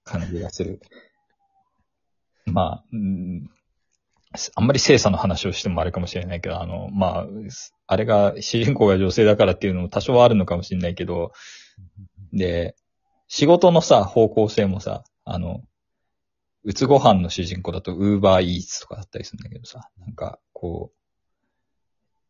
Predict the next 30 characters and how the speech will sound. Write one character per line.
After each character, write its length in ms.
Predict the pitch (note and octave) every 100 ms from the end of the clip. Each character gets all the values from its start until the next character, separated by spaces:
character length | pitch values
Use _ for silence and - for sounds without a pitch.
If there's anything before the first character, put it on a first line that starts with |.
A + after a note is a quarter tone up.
| _
ご 100 | A#2+
飯 160 | B2 G#2
は 60 |
私 340 | F2 E2 F2+ G2
を 80 | F2+
裏 220 | F2+ F2
切 100 | F2+
ら 100 | F#2
な 100 | E2+
い 80 | D2+
と 140 | -
チ 160 | - G#2
ラ 100 | G2
シ 140 | G#2+
配 260 | - F#2+ E2
り 60 |
と 80 | -
か 80 | -
だ 60 | F#2+
っ 40 |
た 100 | -
り 60 | -
す 100 | -
る 60 |
じ 60 | -
ゃ 20 |
ん、 40 | -
な 40 |
ん 40 | - _
か。 140 | _